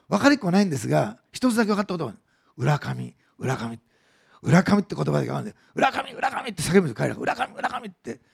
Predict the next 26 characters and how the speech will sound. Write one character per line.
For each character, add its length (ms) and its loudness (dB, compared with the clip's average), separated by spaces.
で、 60 -8
そ 180 2
の 100 6
時、 440 0
み 100 0
ん 80 0
な 100 2
が 120 -2
ね、 260 -10
こ 160 -20
う 40 -16
民 280 6
衆 280 4
が 80 8
押 120 6
し 40 -6
迫 140 4
っ 40 2
て 100 0
き 60 -2
た 60 -2
の 60 -2
を 20 -6
見 80 -10
て 100 -8
ね、 280 -14